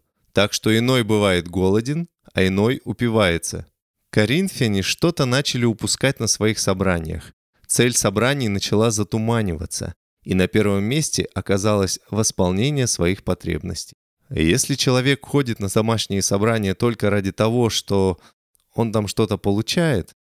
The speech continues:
то определённо упускает главный смысл этих встреч. Собрание происходит во имя Иисуса.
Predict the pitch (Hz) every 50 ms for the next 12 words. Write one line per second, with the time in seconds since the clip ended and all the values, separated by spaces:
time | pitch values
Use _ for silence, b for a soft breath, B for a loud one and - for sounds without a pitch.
0 | _ - - 87 87 85 - - 87 85 90 95 95 113 151 170 156 123 101 87
1 | - 95 - - - 110 123 117 98 90 95 95 95 110 117 123 113 107 - -
2 | 95 90 95 98 - - 92 87 87 85 - - - - - - - 82 80 78
3 | - - - _ _ _ _ _ _ _ - - - 101 92 85 95 95 101 113
4 | 135 143 135 120 95 - 104 98 90 - - - 92 82 82 80 - - - 90
5 | 101 110 117 120 - - - 101 98 101 101 - - - 120 107 - - - 85
6 | 78